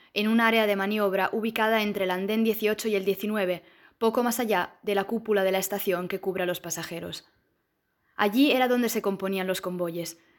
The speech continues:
Las operaciones de deportación se efectuaron entre diciembre de mil novecientos cuarenta y tres y enero de mil novecientos cuarenta y cinco,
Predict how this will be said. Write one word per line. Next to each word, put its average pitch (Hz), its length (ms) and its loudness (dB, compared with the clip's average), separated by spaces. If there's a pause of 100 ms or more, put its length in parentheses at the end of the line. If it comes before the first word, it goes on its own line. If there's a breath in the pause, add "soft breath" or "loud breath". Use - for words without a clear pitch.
(240 soft breath)
Las 214 160 2
operaciones 226 480 2
de 233 60 4
deportación 208 640 2
se 214 100 0
efectuaron 226 520 2
entre 208 260 0
diciembre 226 420 0
de 214 100 2
mil 214 140 0
novecientos 208 480 -2
cuarenta 196 300 -2
y 196 40 2
tres 214 340 0
y 226 120 0
enero 214 300 2
de 202 100 2
mil 202 140 -2
novecientos 190 500 -4
cuarenta 180 300 -4
y 180 60 -4
cinco, 196 380 -4